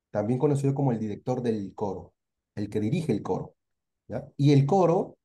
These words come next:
se le va a conocer como los coreutas, es el, los integrantes del coro. A veces se ponen la máscara de Dionisio, otras veces se ponen la máscara de Apolo, se ponen la máscara de los dioses y semidioses. Incluso se dice que por norma de culto las mujeres no actuaban.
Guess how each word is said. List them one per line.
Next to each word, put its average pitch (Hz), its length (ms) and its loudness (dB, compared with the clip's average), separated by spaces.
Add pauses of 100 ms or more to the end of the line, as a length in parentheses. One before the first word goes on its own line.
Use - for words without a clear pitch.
se - 160 -4
le 110 80 2
va 110 80 4
a - 60 -4
conocer 139 320 0
como 127 160 0
los - 200 -6
coreutas, - 720 -4 (140)
es 110 140 -8
el, 139 240 0
los - 180 -4
integrantes 123 480 0
del 107 160 -2
coro. - 300 -8 (640)
A 131 80 2
veces 220 240 2
se 214 80 4
ponen 190 200 2
la 170 60 2
máscara 156 320 0
de 147 80 4
Dionisio, 120 480 -2 (140)
otras 131 200 0
veces 139 200 0
se - 80 -8
ponen 120 200 -2
la 113 80 -2
máscara 110 280 -2
de 98 60 0
Apolo, 107 840 0 (300)
se - 180 -8
ponen 165 280 0
la 151 60 -2
máscara 165 360 -2
de 151 100 2
los 104 320 -4
dioses 120 460 -4
y 107 40 -8
semidioses. 98 760 -6 (840)
Incluso 151 680 0 (920)
se - 180 -4
dice 143 280 0
que - 80 -4
por 104 240 -2
norma 139 300 4
de 143 120 2
culto 135 460 -2
las 107 100 -10
mujeres 123 300 -6
no 131 80 0
actuaban. 131 440 -2